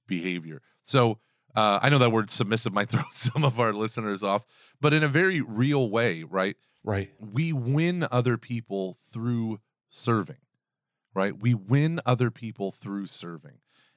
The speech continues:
Speaker 1: And when, be-, and, and I don't mean being a doormat, and I don't mean neglecting your faith, but in a very real way,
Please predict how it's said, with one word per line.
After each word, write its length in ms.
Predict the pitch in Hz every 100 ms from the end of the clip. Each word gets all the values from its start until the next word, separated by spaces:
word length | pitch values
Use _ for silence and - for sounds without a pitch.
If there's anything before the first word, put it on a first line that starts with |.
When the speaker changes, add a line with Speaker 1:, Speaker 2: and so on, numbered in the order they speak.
| _
Speaker 1:
And 460 | 101 104 98 98 98 _ _ _
when, 440 | 113 120 120 113 - _ _ _ 123
be-, 180 | 131 - - - - _ _
and, 140 | 131 127
and 80 | 135
I 60 |
don't 160 | 143 185
mean 160 | 185
being 220 | 160 165 165
a 40 |
doormat, 540 | 123 113 107 101 107 -
and 120 | 107
I 80 | 104
don't 280 | 98 127 -
mean 200 | 135 113
neglecting 540 | 90 104 113 - 104
your 140 | 95
faith, 320 | 87 80 71 69 _ _ _ _ _
but 260 | 104 110
in 80 | 113
a 60 | 104
very 460 | 82 123 147 156
real 340 | 135 117 123 107
way, 320 | 110 101 92